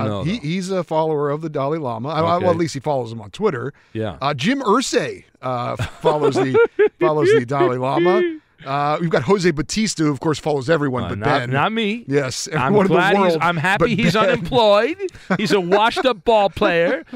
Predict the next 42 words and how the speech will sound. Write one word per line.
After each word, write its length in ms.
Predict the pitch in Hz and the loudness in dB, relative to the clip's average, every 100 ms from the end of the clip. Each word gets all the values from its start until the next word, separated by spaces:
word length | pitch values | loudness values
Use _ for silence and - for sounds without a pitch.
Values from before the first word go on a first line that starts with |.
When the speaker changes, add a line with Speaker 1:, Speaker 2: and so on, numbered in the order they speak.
| 247 | -4
Speaker 1:
If 140 | 185 | -2
he 80 | 202 | -2
follows 500 | - 247 269 294 170 | 0 2 4 2 -2
me, 200 | 196 185 | -2 -2
he'd 140 | 202 160 | -2 -2
get 140 | 190 | -4
a 60 | 180 | -2
job, 360 | 240 302 151 | -2 -2 -2
but 100 | 147 | -2
he 40 | 170 | -2
doesn't 220 | 180 196 | -2 -4
follow 340 | 214 208 190 | 0 0 0
me, 140 | 147 139 | -4 -6
so 120 | 131 | -8
screw 300 | - 175 143 | -6 -2 -2
him. 280 | 95 62 - - | -2 -8 -12 -4
Speaker 2:
And, 320 | 185 185 185 | -2 -2 0
uh, 240 | 170 165 160 | 0 0 0
also 260 | 226 330 233 | -2 0 -2
Jeopardy 560 | 117 240 302 277 262 | 0 0 2 0 0
Al. 480 | 175 220 202 143 139 - - - | 0 2 0 -2 -6 -4 -2 -4
<laughs> 320 | 1077 - - | -6 -6 -2
Speaker 1:
I 120 | 226 262 | 0 0
remember 300 | 277 233 175 | 0 0 0
Jeopardy 460 | 131 147 147 131 | 0 0 0 0
Al. 140 | 127 135 | 0 0
Jeopardy 300 | 240 262 285 | 0 2 2
Al 160 | 220 | 2
Speaker 2:
Yeah. 60 | 226 | 0
Speaker 1:
used 120 | 185 | -2
to 60 | 160 | -2
be 100 | 156 | -2
a 60 | |
big 380 | 117 110 180 147 | -2 -2 -2 -4
P 200 | - 170 | -6 -4
one, 400 | 139 139 143 147 | -2 -2 -2 -2
and 160 | 123 120 | -4 -4
he 140 | 127 | -6
doesn't 260 | 135 131 107 | -4 -6 -6
listen 300 | 104 - 98 | -10 -12 -14
anymore, 320 | 95 95 101 | -14 -10 -8
but 180 | 107 | -6